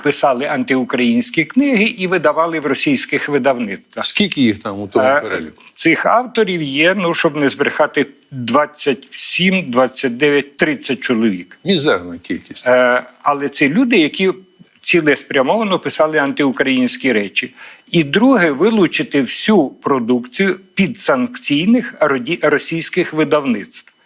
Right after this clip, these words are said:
Speaker 1: Е, А С Т, Центр Поліграф, Іздательський дом Пітер, Яуза, Яуза Прес, Вєче, Алгоритм, Книжний мір, Ексмо. Це є видавництва, які спеціалізувалися на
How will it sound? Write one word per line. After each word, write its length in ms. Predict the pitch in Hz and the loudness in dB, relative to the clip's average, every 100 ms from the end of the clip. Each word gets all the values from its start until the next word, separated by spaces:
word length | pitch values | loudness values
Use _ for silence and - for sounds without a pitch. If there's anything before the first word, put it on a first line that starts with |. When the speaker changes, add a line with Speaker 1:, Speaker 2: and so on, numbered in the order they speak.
| _ - - - - - | _ -20 -20 -20 -18 0
Speaker 1:
Е, 200 | 131 - - | 0 0 0
А 180 | 196 - | -2 0
С 200 | 135 - | -4 -4
Т, 320 | - 196 233 - | -2 -2 -2 -4
Центр 440 | - 180 131 - - | 0 0 0 -4 -2
Поліграф, 640 | 135 127 120 175 208 - - | 0 2 2 2 0 -2 -6
Іздательський 880 | 139 127 139 123 143 120 - 139 127 | -6 0 0 0 -2 -4 -4 0 0
дом 280 | 131 117 | 2 0
Пітер, 540 | 113 202 208 - 180 165 - - _ - | -2 -2 -2 0 -2 -4 -18 -20 _ -6
Яуза, 800 | 110 175 196 180 151 165 156 135 | 0 2 0 -2 -2 2 2 0
Яуза 520 | 143 143 123 110 120 | 2 2 2 0 -2
Прес, 480 | - 170 185 - - | 0 0 0 -2 -2
Вєче, 420 | 127 170 - 160 151 | 0 0 0 -2 0
Алгоритм, 640 | 139 123 123 143 151 151 131 | 0 2 0 0 -4 -6 -8
Книжний 560 | - 143 131 123 120 | -2 0 2 2 2
мір, 300 | 113 104 90 - _ | 2 -2 -8 -16 _
Ексмо. 500 | 147 - - 127 95 - _ _ - - - _ _ | -6 -4 0 0 0 -4 _ _ -20 -20 -20 _ _
Це 160 | - 151 | -2 0
є 160 | 135 | 0
видавництва, 760 | 127 123 139 180 262 - - 165 | 0 0 0 0 -2 -2 -2 0
які 280 | 151 - 180 | 0 0 -4
спеціалізувалися 1200 | - 156 - 147 131 127 127 143 214 233 - 165 | -2 -4 0 -2 0 -4 -2 0 0 -4 -2 -2
на 380 | 139 139 127 | 2 2 2